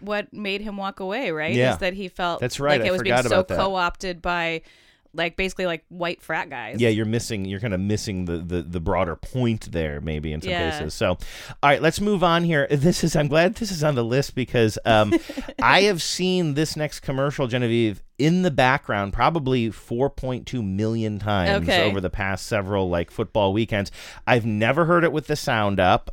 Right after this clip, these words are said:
Speaker 2: um, because I'm always, like, watching the Seahawks game with a bunch of friends in a bar or something. Um, so I don't really know what happens. All I know is it's Taylor Swift in a montage.
Speaker 1: Yes, this is a sort of a, a hobby horse that I have, or a,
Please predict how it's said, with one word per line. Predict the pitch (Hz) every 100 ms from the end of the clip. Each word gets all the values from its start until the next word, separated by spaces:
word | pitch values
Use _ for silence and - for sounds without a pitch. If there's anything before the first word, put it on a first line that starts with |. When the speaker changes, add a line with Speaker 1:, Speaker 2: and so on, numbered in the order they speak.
| -
Speaker 2:
um, | 104 95 92
because | 98 113 104
I'm | 107 107
always, | 101
like, | 98 90
watching | 104 92 110
the | 95
Seahawks | - 101 90 -
game | 104 92
with | 92 87
a |
bunch | 92 87
of | -
friends | 104 92 98
in |
a | 90
bar | 90 95 92
or | 92 90 85
something. | 95 90 101 92 - - - -
Um, | 113 101 101
so | 127
I |
don't | 123 143 151
really | 143
know | 139
what | 127
happens. | 127 131 120
All | - 123 147
I | 160
know | 151 135 127
is | 120 -
it's | 110 -
Taylor | 131 127 113
Swift | 104 - 120 - -
in | 101
a | 95
montage. | 92 90 82 - 58 50 53 - - - -
Speaker 1:
Yes, | 214 214 190 175 - -
this | 254 381
is | 440 427
a | 330 254
sort | 262 254
of | 220
a, | 196 180 165 - _ _ -
a | 202
hobby | 202 214 202
horse | 196 196 180 -
that | 190
I | 180 170
have, | 175 165 165 160
or | 170 160
a, | 160 160